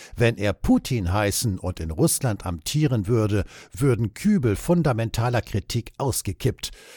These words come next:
Da könne man sehen, wie es um die Freiheit und Demokratie in diesem Land bestellt ist. Sechstens.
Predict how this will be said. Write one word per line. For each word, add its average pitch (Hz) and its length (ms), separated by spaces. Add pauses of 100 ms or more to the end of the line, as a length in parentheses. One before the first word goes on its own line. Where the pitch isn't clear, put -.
(140)
Da 156 160
könne 143 260
man 117 200
sehen, 123 360
wie 104 120
es 95 120
um 95 140
die 95 80
Freiheit 107 520
und 90 160
Demokratie 101 600
in 76 180
diesem 135 280
Land 98 280
bestellt - 460
ist. - 340 (880)
Sechstens. - 720